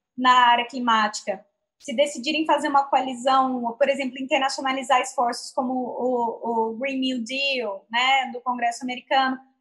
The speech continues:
com certeza o Brasil vai ficar de fora disso, né? E a nossa meta ilusória, utópica, delirante de dez bilhões de dólares por ano,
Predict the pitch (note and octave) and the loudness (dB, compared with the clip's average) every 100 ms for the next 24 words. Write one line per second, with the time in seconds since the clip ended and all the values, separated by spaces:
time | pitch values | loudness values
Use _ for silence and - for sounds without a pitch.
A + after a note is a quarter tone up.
0 | _ - E4+ F4+ E4+ D#4+ C4+ C#4 C#4 B3+ | _ 0 2 2 0 0 4 4 4 0
1 | B3+ C4 A#3+ B3 A#3 A#3 G#3+ F#3 - _ | -2 -2 0 2 2 2 -6 -10 -12 _
2 | _ _ _ - G3+ A3 A3+ A#3 B3+ D4 | _ _ _ -10 -6 -2 0 0 2 2
3 | B3+ A#3 A#3 B3 B3+ D#4 F4 A#3+ A#3+ A#3+ | 2 0 -2 -2 -4 -2 -2 -2 4 8
4 | C#4 C4+ A3+ G3 - _ _ _ _ _ | 8 8 4 -2 -6 _ _ _ _ _
5 | _ _ _ _ - A#3+ - - C4 C#4 | _ _ _ _ -16 -14 -4 4 6 6
6 | C4+ - A#3+ G#3+ G3+ G3 G3+ - A3 C#4 | 2 -6 0 2 2 0 -4 -8 2 4
7 | C#4+ C#4+ C4 C#4+ D#4 - A#3 A3+ B3 C4+ | 4 4 2 2 -2 -10 -8 2 2 2
8 | A#3 A3+ A#3 A#3 A3+ - G#3+ G#3+ A3+ - | -2 -6 -6 -8 -8 -4 -4 -4 -10 -12
9 | C4+ B3 C4 E4+ C#4 F#3+ | -4 2 4 4 0 -4